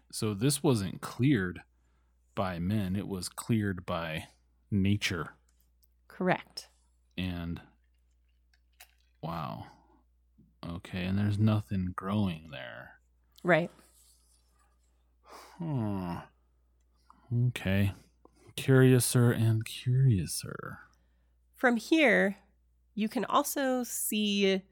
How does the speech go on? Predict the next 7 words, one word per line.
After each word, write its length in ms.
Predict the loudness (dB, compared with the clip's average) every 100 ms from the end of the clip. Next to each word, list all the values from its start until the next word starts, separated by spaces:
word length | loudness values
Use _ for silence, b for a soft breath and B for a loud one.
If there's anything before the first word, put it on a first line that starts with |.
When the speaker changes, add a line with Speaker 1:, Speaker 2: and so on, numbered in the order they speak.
| _ _ _ -6
Speaker 2:
the 240 | -4 0
outbuildings 680 | 2 2 0 -2 0 -2 0
a 40 |
little 200 | 0 0
bit 180 | 0 -2
more 160 | -4 -8
clearly, 640 | -10 -10 -6 -6 -6 -10